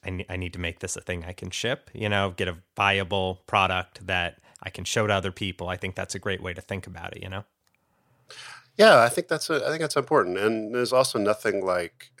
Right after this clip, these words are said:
Speaker 2: having real customers to push you to, to, you know, finish something and, and put it out there. Certainly a lot of the products you mentioned in that list, one point oh was not perfect. And, you know, I probably shipped some of those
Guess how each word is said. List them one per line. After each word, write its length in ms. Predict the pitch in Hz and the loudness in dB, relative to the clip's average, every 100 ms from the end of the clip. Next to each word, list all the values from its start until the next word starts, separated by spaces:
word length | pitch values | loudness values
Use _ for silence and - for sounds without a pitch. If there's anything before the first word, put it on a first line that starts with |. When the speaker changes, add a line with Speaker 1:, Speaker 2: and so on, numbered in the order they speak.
| - | -2
Speaker 2:
having 340 | 92 90 87 | -2 -2 -6
real 140 | 87 | -6
customers 580 | 87 98 - - 82 80 | -2 -2 -2 -6 -12 -12
to 120 | - 85 | -14 -14
push 320 | 80 80 - | -12 -12 -12
you 140 | 85 - | -14 -12
to, 420 | - 80 80 82 _ _ - | -12 -10 -10 -14 _ _ -18
to, 160 | - | -16
you 60 | - | -16
know, 120 | 80 | -18
finish 300 | - 80 - | -14 -14 -12
something 520 | 82 76 80 78 80 - - | -14 -14 -16 -14 -16 -20 -20
and, 400 | 78 78 78 85 | -16 -16 -18 -20
and 140 | - - | -20 -12
put 140 | 87 | -8
it 60 | 78 | -6
out 180 | 82 - | -8 -6
there. 200 | 90 95 | -8 -4
Certainly 360 | - 110 104 | -2 -2 -4
a 80 | 90 | -4
lot 160 | 87 92 | -2 -2
of 80 | |
the 40 | 82 | -6
products 420 | - 85 82 - | -8 -6 -6 -12
you 60 | 85 | -12
mentioned 440 | 85 85 82 82 | -12 -12 -12 -14
in 80 | 78 | -12
that 160 | 76 | -10
list, 340 | 87 85 - - - - - - _ - | -10 -8 -8 -10 -20 -20 -20 -20 _ 2
one 220 | 131 139 | 6 6
point 240 | - 175 | 6 6
oh 400 | 139 135 120 110 _ | 8 8 6 2 _
was 160 | 107 107 | -6 0
not 220 | 110 107 | 2 4
perfect. 480 | 113 - 78 - - _ | 2 0 -8 -12 -16 _
And, 560 | 95 95 92 87 92 87 - _ | -8 -4 -2 -4 -10 -14 -14 _
you 80 | - | -6
know, 100 | 90 | -2
I 120 | 87 | -2
probably 560 | 90 - 110 107 107 95 | -2 -4 4 6 4 2
shipped 300 | - 104 - | -4 -6 -4
some 180 | - 92 | -6 -6
of 80 | 85 | -6
those 320 | 80 - | -8 -10